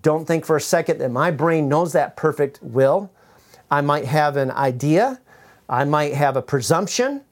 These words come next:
uh, and I will pray the best I know in my mind, but then I'm gonna pray over it in tongues and make sure I hit that mark, you know, in the spirit realm. And that, that's what I do. The other time you can pray in your spiritual language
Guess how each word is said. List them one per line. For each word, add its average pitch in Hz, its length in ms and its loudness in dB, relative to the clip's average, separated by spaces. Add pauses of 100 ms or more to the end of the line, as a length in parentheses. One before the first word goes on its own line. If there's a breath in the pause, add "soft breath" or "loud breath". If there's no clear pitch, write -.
(400 soft breath)
uh, 131 280 4
and 151 160 -2
I 151 60 2
will 151 140 0
pray 180 320 0
the 139 160 -2
best 175 320 0
I 196 100 0
know 190 240 2
in 202 60 -2
my 143 140 0
mind, 208 460 -2 (140 soft breath)
but 135 160 -2
then 143 140 0
I'm 147 100 0
gonna 127 160 -2
pray 165 320 -2
over 175 240 2
it - 120 -4
in 147 140 -8
tongues 156 360 -2
and 127 80 -4
make 127 160 -2
sure 135 160 0
I 131 100 2
hit 156 260 -2
that 139 200 2
mark, 156 500 -2 (460 soft breath)
you 127 100 -4
know, 131 140 2
in 131 40 -2
the 123 60 -4
spirit 135 300 -2
realm. 139 380 -2 (580 loud breath)
And 139 180 2
that, 135 180 0
that's 127 200 0
what 139 60 4
I 143 40 2
do. 147 260 0 (320 soft breath)
The 147 120 2
other 196 120 2
time 196 220 2
you 190 80 0
can 180 160 0 (120)
pray 185 260 2
in 165 240 -2
your 143 100 0
spiritual 160 400 -2
language 180 420 0